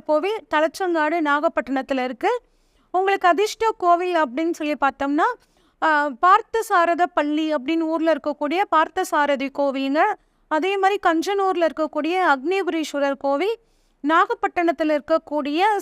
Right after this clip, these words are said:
சவுந்தரராஜர் ஆலயம். இது வந்து இந்த மூன்று கோயிலும் உங்களுக்கு அதிர்ஷ்டத்தை கொடுக்கக்கூடிய கோவிலுங்க. அடுத்து அதிர்ஷ்டம் அளிக்கக்கூடிய கலர் என்னன்னு கேட்டிங்கன்னா லைட் ப்ரௌன் கலர் உங்களுக்கு ரொம்பவே சூப்பரா இருக்கும். உங்களுக்கு அதிர்ஷ்டத்தை கொடுக்கக்கூடிய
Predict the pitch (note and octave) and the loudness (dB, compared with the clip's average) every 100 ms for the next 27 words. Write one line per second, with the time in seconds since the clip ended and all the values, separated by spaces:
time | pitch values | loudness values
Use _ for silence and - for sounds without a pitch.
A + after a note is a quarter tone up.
0 | - D#4 F4+ G4 F#4+ E4 C4+ D4+ C#4+ B3+ | -2 -2 0 0 2 2 0 -2 0 0
1 | C4 B3+ D4+ D#4 D#4 C#4+ G4+ A#4 _ _ | -2 -6 -8 -4 -4 -2 -2 -6 _ _
2 | _ - D#4+ E4 F#4+ G4 F#4+ - D4+ D#4+ | _ -4 -2 0 -2 -2 -2 0 0 0
3 | F#4+ F4+ C#4+ C#4 - F#4 F4+ C#4 E4 - | 0 -2 0 0 -2 -2 -4 -4 -6 -4
4 | - F#4 D4+ C#4 D4 C#4+ C4+ C4 C4+ C#4 | -4 -4 -2 -4 -4 -4 -2 -2 -2 -2
5 | C4+ C4+ D4+ A#4 - _ F4+ F4+ F#4 G#4 | -2 0 2 0 -2 _ 0 0 2 4
6 | E4+ G#4 - A#4 G#4+ F4+ E4+ F4+ F4+ E4+ | 4 2 -2 -2 2 2 2 -4 -2 -4
7 | E4 D#4+ E4+ G4 F4+ D4+ E4+ E4 D4+ D4+ | -2 0 2 2 2 0 0 0 -2 -2
8 | C#4+ E4 G4+ E4+ D4 D#4 F#4 C#4 A#3+ D#4 | 0 2 2 0 0 0 0 -4 -4 -2
9 | D#4+ D#4 D4 D4+ G#4+ _ _ _ _ D#4+ | -2 -2 0 2 0 _ _ _ _ -4
10 | E4 D#4+ D#4+ D#4 E4+ F#4 F4 C4 D#4 C#4 | -2 0 0 0 0 -2 -4 -2 0 0
11 | C4 F4 A4+ - _ _ - F4+ F#4 E4+ | 0 -2 -4 -6 _ _ -4 0 2 2
12 | E4 G4 - G#4 G4+ G4+ F4+ E4+ F4+ F4 | 2 0 0 -2 -2 -2 0 0 -2 -4
13 | E4 | -2